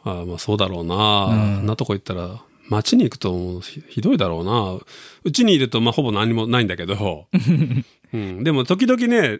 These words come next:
Speaker 1: 時々出てくる、開くと。
Speaker 2: あー。
Speaker 1: うん。
Speaker 2: うちはそう、に、最寄りのポケストップが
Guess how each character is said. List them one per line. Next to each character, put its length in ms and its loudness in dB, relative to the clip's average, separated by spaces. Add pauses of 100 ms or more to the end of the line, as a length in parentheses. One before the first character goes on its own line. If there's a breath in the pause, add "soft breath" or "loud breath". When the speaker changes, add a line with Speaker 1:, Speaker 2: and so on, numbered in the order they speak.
Speaker 1:
時 200 -2
々 160 2
出 100 2
て 80 0
く 100 -8
る、 60 -6
開 180 -6
く 100 -20
と。 120 -18 (300)
Speaker 2:
あ 480 -6 (120)
ー。 60 -14
Speaker 1:
う 40 -14
ん。 180 -20 (400)
Speaker 2:
う 100 -6
ち 300 0
は 260 4
そ 220 2
う、 40 2
に、 320 2
最 120 -2
寄 160 4
り 120 4
の 320 2 (720 loud breath)
ポ 120 -4
ケ 180 2
ス 100 -2
ト 120 4
ッ 20 0
プ 180 -2
が 220 -2